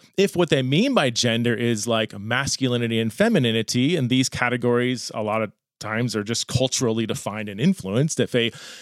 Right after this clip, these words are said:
if a, a person is, again, if, if a female cuts her hair short, loves sports, smokes cigars, loves action movies, hates chick flicks, whatever, some people would say, "Wow, she's kinda masculine." Um, I'm gonna say, whatever term you wanna,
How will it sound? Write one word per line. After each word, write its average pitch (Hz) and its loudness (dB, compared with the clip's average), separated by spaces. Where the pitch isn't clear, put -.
if - -2
a, 107 0
a - -12
person 135 2
is, 117 -4
again, 123 0
if, 127 -2
if 135 -4
a 123 0
female 135 0
cuts 131 -4
her 113 -6
hair 147 0
short, 139 2
loves 113 -2
sports, 143 0
smokes 117 -4
cigars, 135 2
loves 117 0
action 139 -2
movies, 131 0
hates - -2
chick - -6
flicks, 135 -2
whatever, 131 4
some 220 4
people 208 4
would 156 4
say, 151 4
"Wow, 175 2
she's 214 -2
kinda 185 -2
masculine." 95 -4
Um, 139 -2
I'm 185 2
gonna 202 2
say, 170 2
whatever 214 2
term 196 4
you 170 4
wanna, 143 2